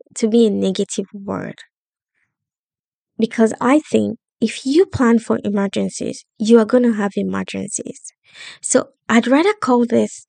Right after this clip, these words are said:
a reserve fund. It's my personal preference, and I think the words we use matter. Now, having savings in reserve can prevent you from reaching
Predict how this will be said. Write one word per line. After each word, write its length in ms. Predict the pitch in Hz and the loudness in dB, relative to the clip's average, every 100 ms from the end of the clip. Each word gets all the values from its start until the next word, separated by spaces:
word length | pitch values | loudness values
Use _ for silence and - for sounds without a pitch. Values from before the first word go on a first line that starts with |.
| _ _ | _ _
a 100 | 233 | 4
reserve 560 | 214 202 190 214 220 208 | 6 4 4 4 4 2
fund. 480 | - - - - - _ _ _ - | -6 -10 -10 -16 -20 _ _ _ -12
It's 120 | - | -6
my 120 | 202 | -4
personal 460 | 180 254 269 277 269 | -2 0 2 2 0
preference, 500 | - 233 - 285 320 | 0 -4 -2 -4 -4
and 280 | - 226 214 | -2 -2 0
I 120 | 240 262 | 4 4
think 320 | - 220 208 - - | 4 2 2 -6 -4
the 100 | 220 | 2
words 440 | 220 208 220 220 - | 4 4 2 2 0
we 80 | 214 | -4
use 320 | 190 208 196 | 0 0 0
matter. 460 | 190 180 185 190 196 _ _ _ _ _ _ _ _ - - | -6 -8 -10 -12 -14 _ _ _ _ _ _ _ _ -20 -4
Now, 140 | 226 | -2
having 420 | 214 254 330 427 403 | 0 0 4 4 4
savings 460 | - 262 254 254 240 | 6 6 6 4 2
in 200 | 220 202 | -2 0
reserve 520 | 196 190 190 220 269 - - - - - - | 0 -2 -4 -4 -6 -8 -20 -20 -20 -20 -2
can 220 | 247 240 | 0 0
prevent 460 | - 254 285 311 | 2 4 4 4
you 80 | 285 | 2
from 240 | 269 240 214 | 2 2 4
reaching 480 | 226 240 262 240 | 4 4 2 2